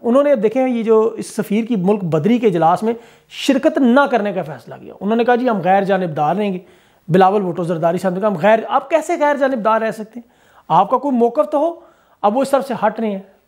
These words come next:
कि ना, मतलब, इधर जाए ना उधर जाए, ना तीन तीतर ना बटेर। अब आप देखें, कुछ इनमें उलमा भी शामिल थे जिन्होंने इस वाक़े को कैश करने की कोशिश की। अब मसलन देख लें, मुफ्ती मुनीब साहब हैं, उन्होंने एक पहिया जाम हड़ताल कराने की कोशिश की। उन समेत बहुत से उलमा हैं,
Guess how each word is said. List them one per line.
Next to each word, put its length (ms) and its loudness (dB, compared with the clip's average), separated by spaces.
कि 60 2
ना, 220 4
मतलब, 280 -2
इधर 200 2
जाए 180 0
ना 100 -2
उधर 200 0
जाए, 200 -2
ना 80 -2
तीन 220 -4
तीतर 320 -2
ना 100 0
बटेर। 300 -4
अब 140 4
आप 80 2
देखें, 240 2
कुछ 260 -6
इनमें 260 0
उलमा 420 2
भी 120 -2
शामिल 340 -10
थे 60 -8
जिन्होंने 320 0
इस 280 -8
वाक़े 520 0
को 240 0
कैश 260 2
करने 300 -2
की 100 -6
कोशिश 360 -8
की। 260 -12
अब 80 4
मसलन 240 4
देख 160 6
लें, 100 6
मुफ्ती 220 2
मुनीब 280 4
साहब 220 0
हैं, 100 -10
उन्होंने 320 4
एक 140 -4
पहिया 280 2
जाम 280 0
हड़ताल 360 0
कराने 220 -4
की 60 -4
कोशिश 280 -10
की। 120 -10
उन 140 -2
समेत 460 0
बहुत 220 0
से 80 -4
उलमा 320 0
हैं, 120 -12